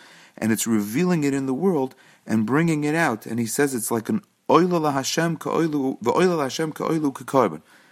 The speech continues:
That life force, that toiv that's hidden here, goes up to Hashem like a carbon, because that's what happens when a person brings a carbon. A carbon is from a behema, a carbon is from an animal,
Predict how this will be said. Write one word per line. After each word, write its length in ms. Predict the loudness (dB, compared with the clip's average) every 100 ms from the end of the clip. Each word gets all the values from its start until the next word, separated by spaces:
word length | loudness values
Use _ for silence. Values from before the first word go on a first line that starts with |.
| _ _ 2
That 280 | 2 2
life 300 | 2 2 2
force, 440 | 0 -2 0 0 -2
that 280 | -6 -6 -4
toiv 400 | 2 4 2 -2
that's 220 | -10 -6
hidden 280 | -4 -4 -4
here, 280 | -2 -2 -4 -16 -6
goes 200 | 2 4
up 160 | 4 -2
to 80 | -4
Hashem 400 | -4 -2 -4 -6 _ _ _ _ _ _ -4
like 180 | -2 -2
a 40 |
carbon, 480 | 0 4 2 0 -10
because 240 | -6 0 2
that's 200 | 2 0
what 80 |
happens 260 | -2 -4 -4
when 100 | -4
a 40 |
person 300 | -2 -2 -2
brings 220 | -4 -4 -4
a 40 |
carbon. 360 | -2 -2 -2 -6
A 60 |
carbon 340 | -2 -2 0 -2
is 160 | -4 -10 -20 _
from 240 | -6 -2
a 60 | 0
behema, 440 | 0 -2 -2 -4 -6
a 60 | -6
carbon 300 | -2 -2 -4
is 80 |
from 160 | -6 -4
an 80 | -2
animal, 400 | -2 -4 -6